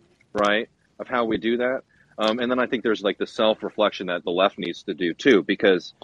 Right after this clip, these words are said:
like, okay, so obviously, like, a lot of these kind of platitudes, right-wing anti-union platitudes that you get from people, anti-solidarity platitudes that you get from people are B S, and they're set up to weaken our collective power. But also, like,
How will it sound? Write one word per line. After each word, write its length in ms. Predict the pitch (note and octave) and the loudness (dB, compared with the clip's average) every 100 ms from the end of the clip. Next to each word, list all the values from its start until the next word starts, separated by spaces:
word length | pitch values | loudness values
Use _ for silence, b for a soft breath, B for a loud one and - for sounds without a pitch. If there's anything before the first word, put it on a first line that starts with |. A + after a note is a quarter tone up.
| - _ | -20 _
like, 240 | A2 G#2 - | 2 2 2
okay, 260 | C#3+ - - | 0 2 2
so 200 | B2 A#2+ | 4 6
obviously, 480 | C#3+ C#3+ - C3 | 6 4 0 0
like, 300 | A2 G2 F2+ B2 | 0 0 -2 -4
a 80 | |
lot 220 | G#2+ G#2+ G#2+ | 2 4 2
of 80 | F#2 | 0
these 200 | F#2 - | -6 -6
kind 260 | A2+ F#2+ | -4 -2
of 120 | F#2 - | -4 0
platitudes, 580 | A2 G#2+ A2 - F#2 | 4 6 4 0 -2
right-wing 460 | G2 G2 G2 F#2+ G2 | 0 0 0 -2 -2
anti-union 480 | F#2 G2 F2 F#2 F2+ - | -6 -2 -2 -4 -6 4
platitudes 500 | F#2+ G2 - G#2+ F#2+ | 6 6 6 2 2
that 120 | F#2 | -2
you 80 | E2+ | 2
get 180 | G2 | 0
from 120 | - G2 | 0 2
people, 300 | G#2 G#2 F#2+ | 2 4 2
anti-solidarity 800 | F#2 F#2 - F#2 G2 G2 F#2+ F#2 | 2 2 6 6 8 8 6 0
platitudes 400 | - G2 F#2+ G#2 | 2 2 4 -2
that 160 | G2+ - | -2 -6
you 60 | G2 | -2
get 180 | G#2+ | -2
from 100 | - | -2
people 380 | G#2 A#2+ - C3+ B B B B - | -6 -4 -2 -4 B B B B 8
are 180 | C#3 | 10
B 200 | A#2+ A2 | 10 6
S, 140 | G2+ F#2 | 4 2
and 80 | G2 | -2
they're 80 | F#2+ | -2
set 240 | - A2+ | 2 2
up 120 | G#2 | 2
to 100 | - | 0
weaken 320 | F#2+ A2 - G2 | 0 0 0 -2
our 100 | F#2 | -2
collective 400 | G#2 F#2 F#2 - | -2 -4 -6 -8
power. 360 | C3+ C#3+ G#2 - b b b | -4 0 -2 -4 b b b
But 120 | C#3 | 0
also, 560 | C#3 C3+ F3 - G#2 F#2+ | 2 4 2 2 2 2
like, 280 | G2+ F#2+ | 0 -2